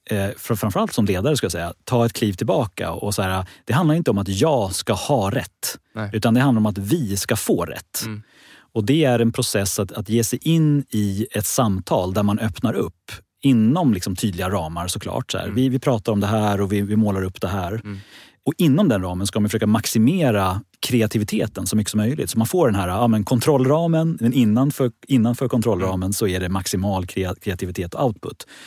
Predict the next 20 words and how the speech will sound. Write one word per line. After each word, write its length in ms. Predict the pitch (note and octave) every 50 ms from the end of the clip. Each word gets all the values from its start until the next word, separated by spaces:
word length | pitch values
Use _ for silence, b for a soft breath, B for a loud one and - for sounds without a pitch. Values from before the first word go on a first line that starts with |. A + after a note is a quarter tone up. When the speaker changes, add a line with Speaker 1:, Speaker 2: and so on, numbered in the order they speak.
| B B B B B B
Speaker 1:
Och 220 | B B B A2+ G2+
då 80 | C3
måste 380 | C#3+ E3+ F#3+ E3+ - - - G#2
man 180 | G#2+ A2+ A2+
ju 120 | A2 A2+ - - _ _ _ -
vara 80 | A2+
duktig 380 | A2+ - - - - - F3 E3+
på 200 | - A2+ G2 F#2+
att 220 | F#2+ F2+ _ -
släppa 360 | - - - C3+ B2+ - - - -
in 280 | - F#3 G3 F#3 F3 -
perspektiv, 800 | E3 D3 - - B2+ - - - A2+ G#2+ G#2+ G#2+ G#2+ G#2 G#2+ -
kom-, 340 | - - E3+ C#3+ B2+ B2 A2 B2+
låta 420 | C3 F3 C#3+ A#2+ A2 - - E3
idéerna 440 | D#3+ C#3 C3+ C3 B2 B2 A#2 A#2 A#2
komma 280 | - - B2+ A2+ B2+
in. 320 | F#3 E3 D#2 D#2+ F#2+ A2 A#2+ B B B B B B B
För 160 | - - C#3
att 80 | C3+ -
sen 380 | - B2+ A2+ G#2+ G#2+ G#2+ G#2